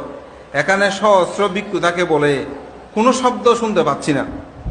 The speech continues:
তো রাহু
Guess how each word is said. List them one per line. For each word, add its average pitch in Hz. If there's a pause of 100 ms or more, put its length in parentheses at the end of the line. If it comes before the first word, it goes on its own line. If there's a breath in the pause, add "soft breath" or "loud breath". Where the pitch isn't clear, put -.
(2250)
তো 127
রাহু 135